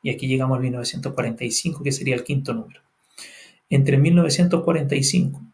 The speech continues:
y mil novecientos cincuenta, entre medio hay cuatro números, ¿ya? Pero para llegar al mil novecientos cincuenta se cumple el quinto. Veamos si así.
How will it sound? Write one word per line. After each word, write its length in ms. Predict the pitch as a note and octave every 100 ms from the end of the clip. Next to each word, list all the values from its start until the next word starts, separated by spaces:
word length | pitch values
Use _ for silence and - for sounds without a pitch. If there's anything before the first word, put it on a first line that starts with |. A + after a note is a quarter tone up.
| _ _ -
y 120 | C#3
mil 200 | C#3 D3+
novecientos 580 | C#3 B2+ - D3+ F#3+ F3+
cincuenta, 720 | G#3 F3+ E3 C3+ G3 A#3 - _ - _ _ _ _ -
entre 280 | D3 D#3
medio 220 | E3 A3+ A3+
hay 40 |
cuatro 260 | A3 A3+ A#3+
números, 520 | A3+ C3+ C3+ - - _ _ _ _ _
¿ya? 280 | - E3+ -
Pero 160 | - C#3+
para 160 | C3+ B2+
llegar 260 | C3 C#3
al 80 | D#3+
mil 140 | E3
novecientos 360 | D#3+ E3 F3 E3
cincuenta 600 | E3 C#3 G3+ F#3+ A#3 A3+ -
se 180 | - D3+
cumple 260 | E3+ E3
el 100 | -
quinto. 360 | - A#2+ A2+ C#3
Veamos 280 | B2+ C#3 C#3
si 60 |
así. 260 | C#3 -